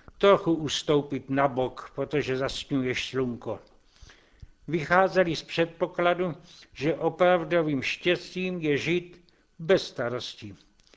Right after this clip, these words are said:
Peníze a jmění přinášejí starosti, proto nemohou člověka učinit šťastným.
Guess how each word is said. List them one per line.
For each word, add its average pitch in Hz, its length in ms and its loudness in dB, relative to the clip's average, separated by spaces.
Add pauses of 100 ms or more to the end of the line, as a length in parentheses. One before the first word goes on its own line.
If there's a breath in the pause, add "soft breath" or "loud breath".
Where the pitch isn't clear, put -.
(440 soft breath)
Peníze 196 560 4
a 147 140 0
jmění 160 440 0
přinášejí 156 800 0
starosti, 165 760 -2 (440 loud breath)
proto 160 300 2
nemohou 165 540 4
člověka 160 580 0
učinit 147 540 -4
šťastným. 107 840 -6